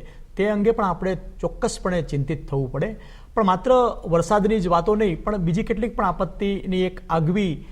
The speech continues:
અ, દુનિયા છે કે જે માનવ જગત માટે પડકારજનક છે. તો આપણે આ અંગે વાત કરવા માટે આપણે, અ, આપત્તિ અને સુરક્ષાના સંદર્ભમાં જે નિષ્ણાત, અ, કામ કરી રહ્યા છે, ભેખ ધરીને કાર્ય કરી રહ્યા છે, અ, તેવા રાજેન્દ્રભાઈ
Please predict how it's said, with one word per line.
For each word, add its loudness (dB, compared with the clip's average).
અ, 0
દુનિયા 4
છે 0
કે 0
જે 2
માનવ 2
જગત 0
માટે -2
પડકારજનક 0
છે. -8
તો 0
આપણે 0
આ 4
અંગે 2
વાત 4
કરવા 0
માટે -2
આપણે, -2
અ, -4
આપત્તિ 0
અને 0
સુરક્ષાના -2
સંદર્ભમાં -2
જે 2
નિષ્ણાત, 0
અ, -2
કામ 0
કરી 0
રહ્યા 2
છે, -4
ભેખ 4
ધરીને 2
કાર્ય 2
કરી 0
રહ્યા 0
છે, -4
અ, 2
તેવા 2
રાજેન્દ્રભાઈ 2